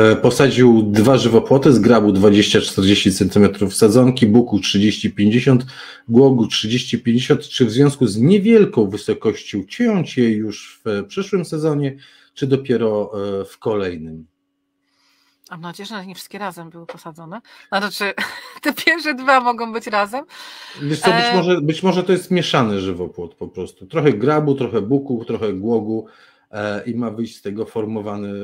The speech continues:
Speaker 1: e, żywopłot, e,
Speaker 2: No to
Speaker 1: Jakuba.
Speaker 2: szkoda tam głogu, szkoda głóg było sadzić, w tym wystarczyło buk i grab, ale w każdym bądź razie, żeby odpowiedzieć na pytanie, to, e, ja myślę, że można poczekać te dwa lata, ale można przyciąć je chociaż troszeczkę,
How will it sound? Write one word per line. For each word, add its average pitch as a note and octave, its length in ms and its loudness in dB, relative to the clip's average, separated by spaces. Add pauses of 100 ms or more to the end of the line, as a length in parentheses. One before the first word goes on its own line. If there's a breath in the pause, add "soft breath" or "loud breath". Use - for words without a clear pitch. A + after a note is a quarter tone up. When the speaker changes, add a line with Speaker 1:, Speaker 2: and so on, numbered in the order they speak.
(340)
Speaker 1:
e, F#2 40 -12
żywopłot, F2+ 600 -14 (240)
e, F2 40 -18
Speaker 2:
No F2 800 -14
to B3 100 -4
Speaker 1:
Jakuba. B3 40 -6
Speaker 2:
szkoda D#4+ 320 -4
tam C4+ 220 -2
głogu, A#3 400 -2
szkoda A#3+ 320 -4
głóg G3+ 280 -16
było F3+ 260 -8
sadzić, F3 340 -10
w - 80 -20
tym G3+ 160 -16
wystarczyło G3 500 -12
buk G3 220 -18
i G#3+ 100 -20
grab, C#4 340 0
ale B3 220 -2
w - 40 -18
każdym C#4 240 -10
bądź C4 160 -12
razie, B3+ 180 -6
żeby A#3 140 -10
odpowiedzieć B3+ 300 -14
na A#3+ 80 -16
pytanie, B3 540 -6
to, C4 480 0 (640 soft breath)
e, B3+ 200 -2 (220)
ja C#4 260 -2
myślę, C#4 400 -12
że B3 460 -8 (400)
można C#4+ 400 -6
poczekać G#3+ 340 -18
te G3 100 -18
dwa F#3 160 -14
lata, G3 500 -6
ale A#3 240 -4
można D4+ 400 -8
przyciąć G#3+ 480 -16
je A#3 60 -14
chociaż B3 260 -14
troszeczkę, - 680 -14